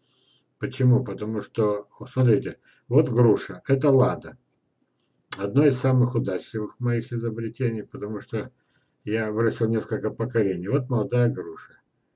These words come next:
Так, я не больше десяти лет. Если приглядитесь,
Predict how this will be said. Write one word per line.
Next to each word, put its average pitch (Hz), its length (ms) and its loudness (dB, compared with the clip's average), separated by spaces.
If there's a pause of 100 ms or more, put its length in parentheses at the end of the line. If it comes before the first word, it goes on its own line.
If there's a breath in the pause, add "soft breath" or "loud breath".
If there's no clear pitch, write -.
(280)
Так, 101 280 -10 (140)
я 110 160 -4
не 113 100 -2
больше 101 340 -2
десяти 87 340 -10
лет. 120 300 0 (580 soft breath)
Если 123 300 2
приглядитесь, 123 760 2